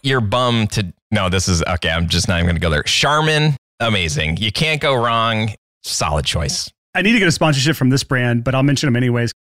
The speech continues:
Speaker 2: I'm a Dude Wipes guy. Dude Wipes are the best thing that ever existed. Um, we have the big packs of them, uh, here at the house, and then I keep the little single, the single serving guys in my backpack for travel. When you're traveling abroad,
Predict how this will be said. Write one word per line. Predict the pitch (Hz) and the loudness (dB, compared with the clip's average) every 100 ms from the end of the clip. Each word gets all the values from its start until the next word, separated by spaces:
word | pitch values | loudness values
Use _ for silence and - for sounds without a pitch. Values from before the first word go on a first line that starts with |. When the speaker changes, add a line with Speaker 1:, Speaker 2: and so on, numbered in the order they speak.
| _ 180 | _ -2
Speaker 2:
I'm | 175 | 2
a | |
Dude | 156 151 | 2 2
Wipes | 123 113 | 0 -2
guy. | - 107 92 - - - - | -4 -4 -6 -12 -20 -12 -2
Dude | 156 190 | 2 4
Wipes | 190 - | 2 2
are | 160 | 2
the | |
best | 123 147 - | 2 0 2
thing | 160 139 | 0 2
that | 143 | 0
ever | 139 156 | 0 2
existed. | 139 117 156 - 190 190 165 | 2 2 0 2 0 0 0
Um, | 139 139 131 127 123 - | 2 4 4 2 0 -4
we | 143 147 | 0 2
have | 156 147 120 | 4 2 0
the | 117 | -2
big | 165 - | -2 -2
packs | 165 151 170 | -2 -2 -2
of | |
them, | 175 185 - - | -2 -2 -6 -2
uh, | 127 | 0
here | 117 139 | 2 0
at | |
the | 127 | 2
house, | 160 185 | 0 0
and | 135 139 | 0 2
then | 123 | 2
I | 120 | 0
keep | 156 - | -2 -2
the | 127 | 0
little | 135 120 | 0 0
single, | - 170 156 143 131 | 0 2 2 2 0
the | |
single | - 160 131 | 0 0 0
serving | 147 139 131 | 0 0 2
guys | 120 120 117 - - - - | 2 2 0 -4 -12 -12 -2
in | |
my | 135 | 0
backpack | 135 156 - 135 123 - - | 2 0 0 -2 -2 -6 -6
for | 151 175 | -2 0
travel. | 196 220 107 95 _ _ _ - | 2 0 0 -4 _ _ _ 0
When | 135 | 2
you're | 156 | 4
traveling | 160 185 190 202 | 2 2 2 2
abroad, | 180 226 247 196 | 4 2 4 2